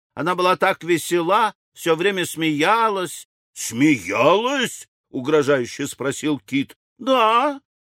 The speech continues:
А когда я сказала ей, что странно видеть такой веселой женщину, недавно потерявшую мужа, она села на ступеньки и хохотала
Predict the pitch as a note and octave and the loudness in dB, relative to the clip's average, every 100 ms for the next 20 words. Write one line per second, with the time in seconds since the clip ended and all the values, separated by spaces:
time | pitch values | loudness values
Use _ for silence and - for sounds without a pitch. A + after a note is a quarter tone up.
0 | - F3+ A3+ A3 B3 A#3+ A3+ - A3 G#3 | -8 -6 -4 0 2 2 2 2 0 2
1 | A3+ G#3+ G3 F#3 - F#3+ - - A3 A3 | 2 2 2 2 0 -4 -4 -2 2 2
2 | F#3+ E3 E3 D#3+ F3 D#3+ D#3 D#3+ D3+ E3+ | 2 -4 -6 -4 -4 -4 -4 -4 -4 -4
3 | D#3+ D#3 C#3+ E3+ E3+ D#3 B2+ - _ - | -2 -4 -4 0 0 0 -4 -8 _ -12
4 | G#2+ E3 G#3+ E3 - D3 D3 A#2+ _ _ | -2 2 2 0 -6 -6 -4 -6 _ _
5 | D3 F3 F#3+ G3 F3 E3 E3 D3+ E3+ F3+ | -2 2 4 2 0 -4 -4 -2 0 0
6 | - D#3 D3+ G#3+ E4 G3 C3 - _ _ | -2 -4 -4 -4 -4 -2 -4 -6 _ _
7 | - D#3 F#3+ G3+ - B3 A#3+ G#3 G3+ - | -4 0 2 0 2 2 2 -2 -4 -4
8 | G3 C#4+ E4 D4 - D3+ - _ - B3 | -4 -2 -2 -2 -2 -4 -6 _ -6 -4
9 | C4 C4 C#4 - D#4+ - D#4 B3 G3 F3+ | -2 0 0 2 2 2 2 4 4 -2